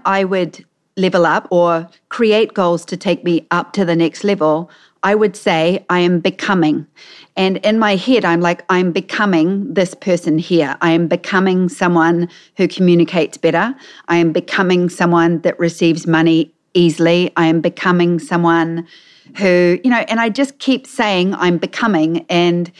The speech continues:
instead of criticizing other people who are on their journey, who do something wrong, I would say, "They are becoming." Like, they are becoming. And right now,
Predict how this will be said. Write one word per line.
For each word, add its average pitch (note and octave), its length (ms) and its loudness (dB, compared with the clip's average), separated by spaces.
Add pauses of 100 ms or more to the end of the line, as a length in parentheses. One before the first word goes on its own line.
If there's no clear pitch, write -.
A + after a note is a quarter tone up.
(280)
instead A3 320 0
of G#3 100 -4
criticizing E3+ 840 0
other E3 140 -2
people E3+ 640 0
who F#3 120 0
are D#3+ 180 0
on E3+ 160 0
their E3 140 2
journey, D3+ 540 0 (440)
who A3 120 2
do F#3+ 140 2
something F3 380 -2
wrong, E3 580 0
I F#3 140 0
would F#3 200 0
say, E3+ 420 -2
"They G#3+ 260 0
are E3+ 80 0
becoming." D#3 640 -4 (400)
Like, F3+ 180 -2
they G3 140 2
are G3 40 0
becoming. F3+ 800 -2
And F#3+ 320 -2 (160)
right G3+ 280 -2
now, F3 500 0